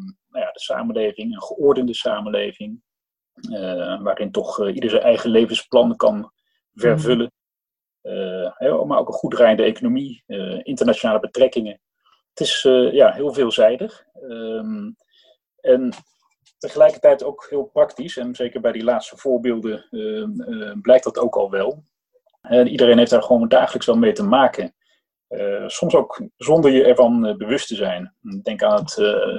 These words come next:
Speaker 1: dak boven je hoofd, al, hè, al of niet.
Speaker 2: Mhm.
Speaker 1: Eh, nieuwsmedia, drinkwater, onderwijs. Eh, ja, ik kan het zo gek niet noemen.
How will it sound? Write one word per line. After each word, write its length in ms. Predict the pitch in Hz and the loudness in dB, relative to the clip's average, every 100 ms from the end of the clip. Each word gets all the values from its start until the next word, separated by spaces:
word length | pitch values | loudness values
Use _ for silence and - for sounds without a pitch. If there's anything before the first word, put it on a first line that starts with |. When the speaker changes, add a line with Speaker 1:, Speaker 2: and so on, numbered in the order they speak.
| 110 | 0
Speaker 1:
dak 220 | 123 - | 0 0
boven 300 | 113 110 117 | 0 0 2
je 80 | 113 | 4
hoofd, 280 | 135 - - | 4 2 -14
al, 200 | - - | -12 -8
hè, 220 | 127 156 | -8 -6
al 140 | 127 123 | -4 -4
of 100 | 165 | 0
niet. 140 | 165 | 0
Speaker 2:
Mhm. 180 | 170 175 - _ _ _ _ _ _ | 0 -2 -6 _ _ _ _ _ _
Speaker 1:
Eh, 180 | - 104 | -12 -8
nieuwsmedia, 1000 | 110 123 120 123 117 113 110 107 113 113 113 | -2 0 2 4 4 4 4 2 0 -4 -6
drinkwater, 580 | 117 123 113 110 - 113 | 0 2 2 0 0 -2
onderwijs. 680 | 131 113 104 104 - - - | -2 -2 0 0 -2 -8 -8
Eh, 320 | 98 101 - _ | -8 -10 -12 _
ja, 300 | - - - _ | -8 -6 -6 _
ik 100 | 240 | -14
kan 140 | - | -8
het 80 | - | -8
zo 80 | - | -8
gek 200 | - 127 | -4 -4
niet 120 | 101 | -4
noemen. 340 | 104 120 95 | -2 -2 -2